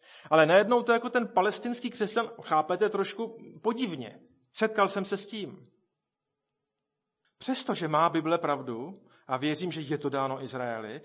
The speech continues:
tak určité národnosti to chápete jinak. Ta národnost vás, eh, trošinku k tomu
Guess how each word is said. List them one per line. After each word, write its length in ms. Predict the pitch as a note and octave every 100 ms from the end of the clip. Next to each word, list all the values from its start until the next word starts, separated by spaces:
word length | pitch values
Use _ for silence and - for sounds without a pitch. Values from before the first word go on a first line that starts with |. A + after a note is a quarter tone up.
| - _ _
tak 260 | C3 -
určité 420 | E3+ F3 A3+ G#3+ E3
národnosti 680 | D3 E3+ F#3+ G#3 G3+ - G#3
to 340 | F#3+ F#3 -
chápete 440 | - E3+ F3 G3 F3+
jinak. 320 | E3+ E3 B2
Ta 100 | C3
národnost 640 | C3 D#3 F3+ F#3+ G3 -
vás, 360 | E3+ F3 E3+ -
eh, 340 | - _ C#3
trošinku 500 | C3 F3 - G3+ G#3+
k 60 | G#3
tomu 340 | G3+ G#3 G#3